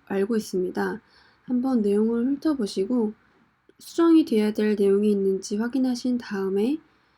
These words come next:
수정할 내용이 있으시다면 제품명 수정 방식과 동일하게 수정해 주시면 되겠습니다.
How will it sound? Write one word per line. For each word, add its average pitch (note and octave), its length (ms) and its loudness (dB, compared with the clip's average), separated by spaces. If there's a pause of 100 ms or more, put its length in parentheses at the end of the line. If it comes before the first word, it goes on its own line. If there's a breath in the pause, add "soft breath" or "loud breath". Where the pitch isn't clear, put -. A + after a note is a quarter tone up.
(160 soft breath)
수정할 C4+ 440 -2
내용이 G#3+ 320 2
있으시다면 G#3 880 -4 (460 soft breath)
제품명 G#3+ 580 0
수정 A#3 400 -4
방식과 G3 480 -8
동일하게 G3 720 -4 (180)
수정해 C4 320 -4
주시면 G#3 520 -4
되겠습니다. F3+ 840 -8